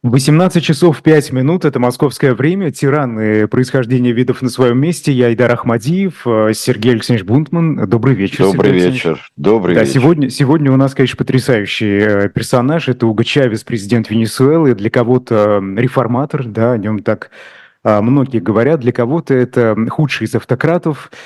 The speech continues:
Speaker 1: А, ну, м, много просили, а, наши зрители. Вот, пожалуйста.
Speaker 2: Уго Чавес, да. А, потому что он, конечно, мы, а, следили за его развитием,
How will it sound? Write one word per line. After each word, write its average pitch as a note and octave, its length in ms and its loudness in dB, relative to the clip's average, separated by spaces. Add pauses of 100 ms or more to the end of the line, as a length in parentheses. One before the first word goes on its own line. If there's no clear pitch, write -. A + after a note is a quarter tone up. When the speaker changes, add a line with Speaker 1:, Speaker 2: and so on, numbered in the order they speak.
(420)
Speaker 1:
А, A2 300 2
ну, D#3+ 220 2
м, D3+ 80 -2 (200)
много C#3 280 0
просили, F#2 600 -4 (240)
а, G#2 180 -2
наши G#2 240 -2
зрители. A#2+ 400 -2
Вот, B2 180 -2
пожалуйста. F2+ 520 -6 (380)
Speaker 2:
Уго C3 240 2
Чавес, E2 480 2
да. E2 340 2 (400)
А, F#2 300 2
потому A2+ 420 0
что A2 220 -2
он, G2+ 100 0
конечно, D2+ 1200 -2
мы, E2+ 480 0
а, E2+ 240 -2
следили F2+ 520 -4
за D#2 140 -4
его E2 220 0
развитием, E2 680 -4